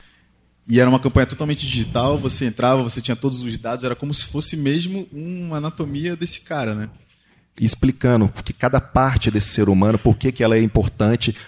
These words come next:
Speaker 2: pra sobreviver. E, logicamente, o shift ali era falar assim, cara, não, não existe ninguém, logicamente, dessa maneira. A gente não tá preparado pra isso. Portanto, vamos ter um certo cuidado dentro dessa história. Depois vale a pena vocês entrarem nesse site, que tem ali, que,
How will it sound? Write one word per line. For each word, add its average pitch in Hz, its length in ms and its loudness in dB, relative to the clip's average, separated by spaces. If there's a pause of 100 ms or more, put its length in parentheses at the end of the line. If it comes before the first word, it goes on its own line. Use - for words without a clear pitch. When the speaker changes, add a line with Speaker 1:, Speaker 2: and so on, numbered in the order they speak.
(120)
Speaker 2:
pra 107 120 2
sobreviver. 104 680 2 (140)
E, - 20 2
logicamente, 98 540 4
o - 40 0
shift - 500 0
ali 92 180 4
era 107 100 4
falar 110 180 0
assim, 101 180 0
cara, 90 420 2
não, 98 260 2
não 104 80 2
existe 95 300 2
ninguém, 98 220 4
logicamente, 98 440 2
dessa 101 220 2
maneira. 104 260 4
A 87 40 0
gente 85 180 0
não 104 100 4
tá 101 120 2
preparado 104 520 4
pra 120 160 4
isso. 92 200 2 (260)
Portanto, 110 760 2 (220)
vamos 98 240 2
ter 104 120 4
um 101 100 4
certo 101 560 2 (480)
cuidado 95 460 4
dentro 101 180 4
dessa 98 100 4
história. 85 380 2
Depois 98 260 2
vale 143 160 4
a 127 40 0
pena 117 200 0
vocês 107 160 -4
entrarem 95 300 0
nesse 95 200 0
site, - 600 0 (240)
que - 80 -16
tem 98 140 0
ali, 95 180 4
que, 113 180 4